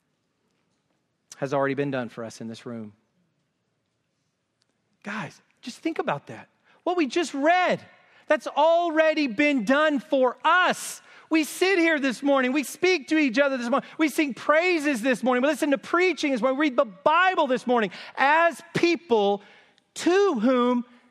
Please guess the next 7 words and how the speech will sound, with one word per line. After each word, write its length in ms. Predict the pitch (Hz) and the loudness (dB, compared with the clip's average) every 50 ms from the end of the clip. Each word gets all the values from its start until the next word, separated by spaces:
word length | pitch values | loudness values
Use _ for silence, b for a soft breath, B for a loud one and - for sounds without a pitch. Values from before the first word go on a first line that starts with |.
| b b b b _ _ | b b b b _ _
for 440 | _ - 339 359 370 392 392 320 254 - | _ 0 2 2 4 4 2 2 0 0
whom 360 | - 214 247 240 233 233 233 214 | -2 0 2 2 2 0 0 0
this 220 | 202 311 302 - | 0 -2 0 0
has 160 | 330 311 240 262 | -2 0 2 2
already 480 | 294 302 302 285 277 277 269 247 262 | 2 2 2 2 2 0 0 0 -2
been 380 | 196 - 254 240 240 233 190 175 | -4 -2 0 0 0 -2 -2 0
done. 460 | 214 311 339 349 339 311 247 175 | 0 0 2 2 2 2 0 -2